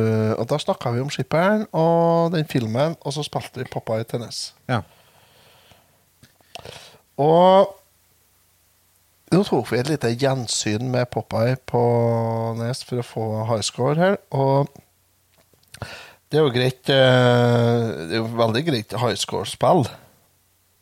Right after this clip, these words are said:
Speaker 2: Ja.
Speaker 1: Og jeg tenker,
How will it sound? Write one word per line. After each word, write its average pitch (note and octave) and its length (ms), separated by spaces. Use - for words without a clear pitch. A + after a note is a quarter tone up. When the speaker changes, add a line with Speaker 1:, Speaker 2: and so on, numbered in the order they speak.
Speaker 2:
Ja. C3 200
Speaker 1:
Og B2 440
jeg A#2+ 140
tenker, G#2 520